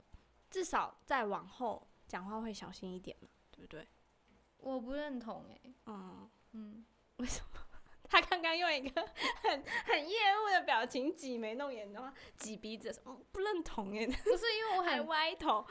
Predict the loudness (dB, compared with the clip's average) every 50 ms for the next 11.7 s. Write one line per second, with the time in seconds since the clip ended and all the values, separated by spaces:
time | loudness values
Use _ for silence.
0 | -10 -8 -4 -2 0 2 2 4 4 4 4 4 4 2 -2 -6 -8 -12 -16 -18
1 | -20 -20 -20 -20 -20 -20 -20 -20 -20 -20 -20 -20 -20 -20 -20 -18 -10 -6 -6 -6
2 | -4 -4 -4 -4 -2 0 2 2 4 2 2 0 -2 -2 -4 -4 -6 -6 -4 -4
3 | -4 -4 -4 -6 -6 -6 -6 -6 -6 -6 -8 -10 -10 -10 -8 -8 -6 -8 -8 -12
4 | -16 -18 -20 -14 -10 -10 -8 -8 -8 -10 -12 -14 -14 -14 -12 -10 -8 -8 -6 -6
5 | -6 -6 -8 -8 -8 -8 -8 -8 -10 -10 -10 -10 -12 -14 -12 -10 -8 -6 -6 -6
6 | -6 -6 -6 -6 -8 -10 -12 -14 -14 -14 -12 -14 -14 -14 -12 -8 -8 -6 -6 -8
7 | -8 -8 -6 -6 -6 -6 -6 -8 -10 -14 -18 -16 -12 -10 -10 -10 -10 -12 -14 -16
8 | -12 -10 -8 -6 -6 -6 -6 -6 -6 -6 -6 -6 -6 -6 -8 -8 -8 -10 -12 -10
9 | -8 -8 -6 -6 -8 -8 -8 -8 -8 -8 -6 -8 -8 -8 -10 -12 -12 -10 -10 -10
10 | -10 -8 -8 -6 -6 -6 -8 -10 -12 -12 -12 -12 -14 -14 -12 -10 -8 -8 -8 -10
11 | -10 -10 -10 -10 -8 -10 -10 -10 -10 -10 -10 -10 -10 -12